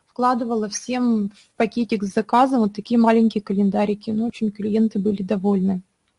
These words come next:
Ой, Юля, у вас дождь? Ничего себе, а у нас такая холодина, ночью минус четырнадцать обещали. Ну, мне кажется, он больше будет, очень холодно.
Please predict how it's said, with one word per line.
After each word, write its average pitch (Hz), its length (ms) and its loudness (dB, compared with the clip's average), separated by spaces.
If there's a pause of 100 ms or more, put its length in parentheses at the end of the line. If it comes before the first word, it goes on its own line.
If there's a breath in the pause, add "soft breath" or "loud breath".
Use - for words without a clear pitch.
(1400)
Ой, 190 180 -2
Юля, 208 300 2
у 214 60 2
вас 220 220 2
дождь? 262 320 0
Ничего 208 300 -2
себе, 214 380 -6
а 220 40 0
у 220 60 0
нас 240 180 0
такая 285 300 -2
холодина, 220 560 0
ночью 226 400 -2 (200)
минус 208 260 -2
четырнадцать - 640 -8
обещали. 214 640 -2 (140)
Ну, 254 180 0
мне 240 160 6
кажется, 220 380 0
он 208 300 0
больше 208 340 -4
будет, 202 340 0
очень 214 260 4
холодно. 208 580 4